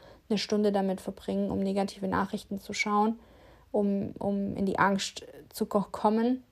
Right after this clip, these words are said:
ja, oder Tagesschau zu schauen, <laughs> was ich schon Jahre nicht mehr mache. Ja, also es sind alles Entscheidungen, alles Dinge, die du loslassen kannst. Für dich einfach, um ein besseres Leben zu haben. Ja,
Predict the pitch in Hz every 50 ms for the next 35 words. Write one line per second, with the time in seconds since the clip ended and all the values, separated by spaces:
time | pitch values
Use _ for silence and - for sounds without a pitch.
0 | _ _ _ _ _ - 214 208 208 214 - - 202 208 196 196 196 196 196 196
1 | - - _ _ _ _ _ _ _ _ _ _ _ _ _ _ _ _ _ _
2 | _ _ _ - _ - - _ _ _ - - - - 208 202 202 214 - -
3 | - 214 208 208 - - 226 - - 220 214 220 220 233 233 226 - - - 233
4 | - - - - - - - - - - - - 208 208 - - 202 - - -
5 | 226 202 202 208 208 208 208 202 196 202 214 226 220 226 220 - 220 220 220 214
6 | 220 233 226 - 220 202 202 208 202 208 208 208 - - - - - - - -
7 | _ _ - - - - - 214 226 240 233 226 220 220 - 226 240 247 240 220
8 | 202 - 202 214 - - 226 226 220 214 208 214 208 214 220 247 254 - - 214
9 | 202 - - - - - - - - - - - _ _ _ _ _ _ _ _
10 | _ _ _ _ _ _ _ _ _ _ _ - _ - - - _ _ - -
11 | - - - - 214 196 - 240 254 247 - - - _ _ _ _ - 214 214
12 | 208 214 - - 208 - - 208 202 202 202 202 202 208 214 - - 214 - -
13 | 220 240 262 - 262 254 - 214 196 202 196 190 196 202 196 - - - - -
14 | - - - - - _ _ _ - - 214 220 233 247